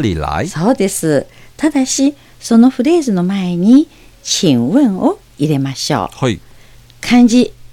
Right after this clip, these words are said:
Speaker 2: 下請けの請け、質問のもと書きます。
Speaker 1: うん。
Speaker 2: 中国語では日本語ほど敬語を使わないのですが、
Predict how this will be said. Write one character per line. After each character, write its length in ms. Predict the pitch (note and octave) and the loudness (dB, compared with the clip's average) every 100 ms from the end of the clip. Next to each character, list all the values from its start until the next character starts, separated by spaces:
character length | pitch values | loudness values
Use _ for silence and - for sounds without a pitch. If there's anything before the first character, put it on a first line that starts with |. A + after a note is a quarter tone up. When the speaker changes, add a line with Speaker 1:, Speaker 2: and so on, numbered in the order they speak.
| - - - - | -20 -20 -20 -16
Speaker 2:
下 280 | - C4+ C4+ | -6 -2 -2
請 240 | - G#3 | -2 0
け 20 | |
の 260 | E3+ G#3+ - - | 2 2 0 -8
請 120 | F3 - | -10 -2
け、 260 | A#3 - - - - - | 0 0 -6 -20 -20 -12
質 380 | - F3+ A#3+ | -10 -8 0
問 280 | A#3 G#3+ F3 | 2 2 0
の 200 | D3+ - | -2 -2
も 280 | D#3 A3+ C4+ _ - | 2 2 2 _ -8
と 180 | C#4+ - - | -8 -8 -16
書 140 | B2 | -14
き 140 | - C#3 | -10 -8
ま 200 | B2 B2 | -8 -10
す。 220 | - - - - | -14 -16 -14 -6
Speaker 1:
う 40 | |
ん。 120 | B2 E3+ | -6 -4
Speaker 2:
中 320 | D#4 E4 C4 | 0 0 0
国 180 | G3 F#3 | -2 -6
語 80 | |
で 140 | F3 F3+ | -4 -4
は 260 | E3+ E3+ - - - | -4 -6 -10 -14 -4
日 140 | G#3 | -2
本 300 | G#3 C4+ C4 | 2 4 4
語 100 | C4 | 4
ほ 120 | C4 | 2
ど 200 | A3+ F3+ - - - | -2 -4 -8 -20 -12
敬 240 | - A3 | -4 -2
語 320 | G#3+ G#3 G#3 A#3+ | 0 -2 -2 -4
を 100 | C4 - - | -6 -16 -20
使 260 | - - G#3 | -16 -8 -6
わ 100 | G#3+ | -4
な 160 | A3+ A3+ | -2 -2
い 160 | F#3 | -2
の 160 | D3+ C3+ | -4 -6
で 140 | C#3+ | -8
す 220 | - D3 | -10 -8
が、 320 | D#3 A3+ C#4+ | -4 -2 -2